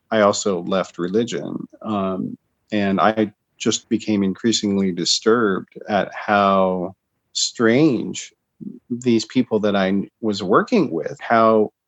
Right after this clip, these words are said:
utterly bizarre their religious beliefs were, and that they literally thought that their political strategies, their political beliefs were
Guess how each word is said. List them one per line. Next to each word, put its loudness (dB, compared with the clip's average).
utterly 2
bizarre 2
their -4
religious -8
beliefs -12
were, -8
and 4
that -2
they 2
literally 4
thought 2
that -4
their 2
political 2
strategies, 0
their 0
political -4
beliefs -4
were 4